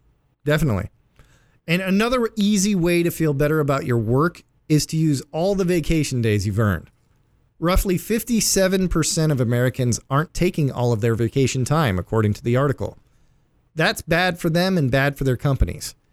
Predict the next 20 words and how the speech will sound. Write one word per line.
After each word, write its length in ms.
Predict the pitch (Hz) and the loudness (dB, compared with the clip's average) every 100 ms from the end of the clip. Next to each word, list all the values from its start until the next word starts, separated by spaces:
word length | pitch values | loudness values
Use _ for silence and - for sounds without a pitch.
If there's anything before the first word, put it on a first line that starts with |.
| _ _ _ - | _ _ _ -2
Going 280 | 156 220 226 | 0 2 0
on 160 | 220 | 0
vacation 720 | 185 156 - 170 180 208 208 - | 0 0 0 0 0 -2 -2 -4
allows 400 | 135 135 143 147 | -2 0 2 2
you 80 | 143 | 2
to 100 | 127 | 0
rest, 520 | 101 120 143 - - _ _ _ | 0 0 0 -2 -8 _ _ _
recharge, 720 | 131 135 135 151 143 143 139 - _ _ | 0 2 2 0 2 0 -2 -12 _ _
have 240 | - 202 196 | -4 -2 0
some 180 | 160 | 0
fun, 480 | 131 - 165 185 208 | 0 -2 -2 0 2
and 180 | 196 147 | 2 0
come 200 | - 175 | 0 0
back 180 | 170 170 | 0 -2
to 80 | 165 | 0
the 140 | 143 | 0
office 380 | 139 139 131 - | 2 0 -2 -4
energized 640 | - 151 147 151 143 147 - | -2 0 2 2 2 0 0
and 160 | 113 | -2
focused. 460 | - 117 - - - | 2 0 0 -8 -14